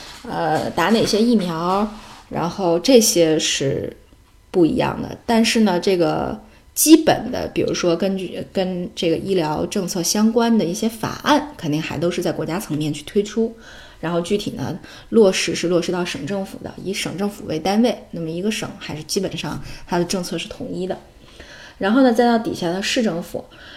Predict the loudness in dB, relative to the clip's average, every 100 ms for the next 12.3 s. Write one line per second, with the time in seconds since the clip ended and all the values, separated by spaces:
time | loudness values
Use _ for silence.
0 | -14 -4 2 4 4 2 -4 -6 -4 -6
1 | -6 -6 -6 -2 0 0 2 0 0 0
2 | 0 2 0 0 -4 -10 -12 -10 -8 -10
3 | -14 -20 _ -14 -10 -10 -8 -8 -6 -4
4 | 0 0 0 -2 -2 0 0 -4 -12 -20
5 | -20 -20 -20 -20 -8 -4 -2 0 2 2
6 | 2 4 2 2 6 6 6 4 4 4
7 | 2 2 2 2 0 0 -4 -8 -6 0
8 | 4 4 4 2 2 -2 -2 -2 -2 -2
9 | -2 -2 0 0 0 0 -2 -2 -4 -2
10 | -2 -2 -4 -6 -6 -4 -2 -2 -2 -6
11 | -4 -4 -4 -6 -4 -4 -4 -4 0 2
12 | 2 0 -6